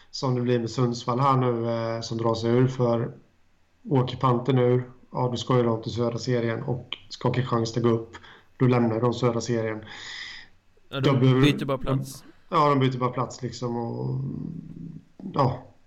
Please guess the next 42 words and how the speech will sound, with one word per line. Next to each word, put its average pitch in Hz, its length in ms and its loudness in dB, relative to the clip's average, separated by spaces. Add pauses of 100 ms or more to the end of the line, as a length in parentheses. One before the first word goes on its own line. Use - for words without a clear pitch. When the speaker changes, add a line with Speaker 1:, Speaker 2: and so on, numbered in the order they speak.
(200)
Speaker 1:
jag 131 120 -2
tror 135 140 4
inte 131 120 4
ens 127 160 4
att 127 100 0
man 120 120 4
behöver 123 220 2
mecka 127 400 -2
med 120 100 -2
något 120 120 -4
spelprogram 123 840 0
heller, 107 260 -4
liksom. 117 300 -10 (1120)
Speaker 2:
På 147 60 -4
det 160 260 -2
Speaker 1:
Så 131 200 -8
Speaker 2:
sättet 139 320 -6
var 147 120 -6
det 147 60 -2
ju 143 60 -4
tur 139 280 -4
att 139 120 -8
det 127 80 -16
typ 135 180 -10
inte 135 140 -8
var 131 100 -6
Visby 135 540 -6
eller 156 320 -6
något 139 200 -12
som 135 160 -10
hade 135 160 -8
kommit 131 420 -4
trea, 135 340 -4
för - 140 -12
då 135 100 -4
hade 156 140 -6
det 151 40 -6
ju 156 60 -6
påverkat 139 460 -4
många 127 300 -6 (160)
fler 156 280 -2
serier. 110 400 -10